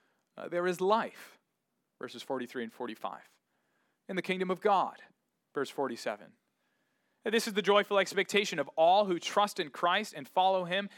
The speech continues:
and put sin to death. But the opposite, for those who side with their sin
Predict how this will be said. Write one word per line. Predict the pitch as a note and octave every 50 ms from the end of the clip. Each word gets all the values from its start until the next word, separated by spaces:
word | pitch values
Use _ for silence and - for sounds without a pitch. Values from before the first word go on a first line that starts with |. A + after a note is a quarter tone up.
| - - -
and | F#3 F#3 -
put | - G#3+ A3 G#3 -
sin | - - F#3 E3 E3+ E3+
to | - G3
death. | F3+ A3 A3 F#3+ F#2+ - - _ _ _ _ _ _ _ _ _ _ _ _ _ _ _ _ _ _ _ _ _ _ _ _ _ _ _ _ _ _ _ _
But | - F3+ E3+
the | F#3+ F3+
opposite, | E3+ F3 F#3 F3+ - C3 - - G2 - - _ - - - _ _ _ _ _ _ _ _ _ _ _ _ _ _ _ _ _ _ _ _ _ _ _ _ _ _ _
for | - C3+
those | C3 D3 D#3+ E3 D3
who | - C#3+ C3
side | - - - D#3 D#3 D#3 D3+
with | C#3 C#3+ C3 -
their | D3 C3+ B2
sin | - - - - - F#3+ E3+ A#2+